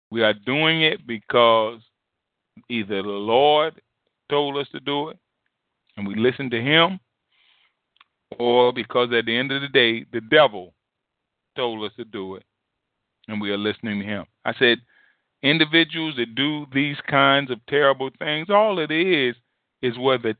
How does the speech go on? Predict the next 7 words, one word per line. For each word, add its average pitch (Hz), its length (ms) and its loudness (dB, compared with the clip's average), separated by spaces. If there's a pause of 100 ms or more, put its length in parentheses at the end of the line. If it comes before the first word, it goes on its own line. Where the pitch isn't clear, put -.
devil 180 640 2 (360)
got 147 340 2
into 147 380 -14
his 123 280 -14
mind 117 880 -2 (2000)
and 107 180 -6
began 160 800 0